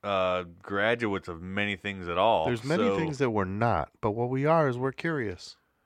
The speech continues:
Speaker 2: We're very curious.
Speaker 1: And there's power in form there,
Speaker 2: You know what I'm
Speaker 1: you
Speaker 2: saying?
Speaker 1: know?
Speaker 2: Because
Speaker 1: Yeah.
Speaker 2: it's always great to,
Speaker 1: Yeah.
Speaker 2: like, question things. And I think one of the things, like,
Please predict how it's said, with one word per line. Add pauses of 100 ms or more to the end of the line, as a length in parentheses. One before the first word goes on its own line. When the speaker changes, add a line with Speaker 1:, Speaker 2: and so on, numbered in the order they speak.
(760)
Speaker 2:
We're
very
curious.
Speaker 1:
And
there's
power
in
form
there,
Speaker 2:
You
know
what
I'm
Speaker 1:
you
Speaker 2:
saying?
Speaker 1:
know?
Speaker 2:
Because
Speaker 1:
Yeah.
Speaker 2:
it's
always
great
to,
Speaker 1:
Yeah.
Speaker 2:
like,
question (160)
things. (480)
And
I
think
one
of
the
things,
like,